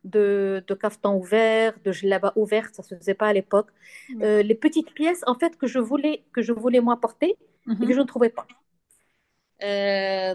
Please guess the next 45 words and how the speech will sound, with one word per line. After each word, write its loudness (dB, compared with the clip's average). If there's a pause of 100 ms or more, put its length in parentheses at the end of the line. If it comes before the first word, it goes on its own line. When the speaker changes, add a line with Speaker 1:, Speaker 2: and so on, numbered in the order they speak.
Speaker 1:
donc, -8
euh, 2
je -12
faisais 2
des -4
petites -8
collections -2
comme -6
ça, 0
des -4
collections, -2
des 0
capsules, 2 (320)
des 0
collections 2
ramadan 0
et 0
tout. -2 (320)
Et 0
je -8
restais 4
sur -2
vraiment 6
les, 2 (260)
les 2
petites 2
choses, 4 (360)
les -2
petits, -8
ce -14
qui -4
se, -6
ce -16
qui, -14
ce -14
qu'on 2
appelle 2
maintenant 0
très -8
communément 0
les -2
kimonos 0
et 0
tout -18
ça. -2